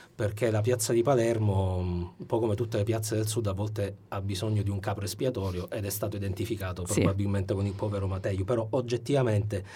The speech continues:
Speaker 1: mm, le
Speaker 2: Non è il male
Speaker 1: prestazioni
Speaker 2: per eccellenza
Speaker 1: non è il
Speaker 2: del
Speaker 1: male
Speaker 2: Palermo.
Speaker 1: per eccellenza, indubbiamente, però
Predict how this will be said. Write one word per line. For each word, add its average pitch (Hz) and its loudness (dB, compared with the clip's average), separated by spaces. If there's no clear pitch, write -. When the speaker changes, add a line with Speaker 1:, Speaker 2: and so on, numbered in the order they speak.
Speaker 1:
mm, 117 0
le 135 6
Speaker 2:
Non 208 8
è 220 12
il 226 10
male 220 12
Speaker 1:
prestazioni 226 12
Speaker 2:
per 214 12
eccellenza 196 10
Speaker 1:
non 165 12
è 185 12
il 202 12
Speaker 2:
del 170 12
Speaker 1:
male 156 10
Speaker 2:
Palermo. 175 12
Speaker 1:
per 170 6
eccellenza, 165 8
indubbiamente, 139 6
però 123 6